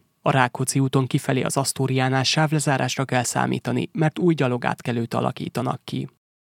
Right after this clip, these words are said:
A Váci út újpesti szakaszán a Károly István utcánál sötétek a jelzőlámpák, ma várhatóan tizenhat óráig karbantartás miatt.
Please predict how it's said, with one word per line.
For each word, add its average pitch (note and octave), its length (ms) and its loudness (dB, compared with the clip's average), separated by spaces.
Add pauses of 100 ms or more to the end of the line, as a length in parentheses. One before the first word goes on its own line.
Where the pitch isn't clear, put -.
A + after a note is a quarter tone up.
(220)
A - 80 -2
Váci B2+ 340 2
út C#3 180 0
újpesti D3+ 420 2
szakaszán C3 480 -2
a B2+ 60 -2
Károly C3 340 4
István B2+ 380 0
utcánál B2 480 0
sötétek D3+ 500 0
a C#3+ 40 2
jelzőlámpák, C3 760 0
ma C3+ 80 0
várhatóan C3 580 0
tizenhat C3+ 500 0
óráig B2+ 380 0
karbantartás - 840 -2
miatt. - 440 -6